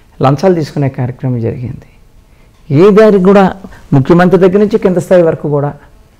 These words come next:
ఎక్కడున్నా దాచుకోవడం, దోచుకోవడం, దోచుకోవడమే తప్పించి ఏ రోజు కూడా అభివృద్ధి కార్యక్రమాల మీద ఏ రోజు కూడా గత ప్రభుత్వంలో కానీ గతంలో కానీ ఎక్కడ కూడాను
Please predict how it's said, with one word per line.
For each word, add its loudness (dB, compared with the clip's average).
ఎక్కడున్నా 2
దాచుకోవడం, 0
దోచుకోవడం, 0
దోచుకోవడమే -4
తప్పించి -8
ఏ 0
రోజు -2
కూడా -2
అభివృద్ధి -2
కార్యక్రమాల -2
మీద -2
ఏ -2
రోజు 0
కూడా -4
గత 0
ప్రభుత్వంలో -2
కానీ 0
గతంలో 0
కానీ 0
ఎక్కడ -4
కూడాను -4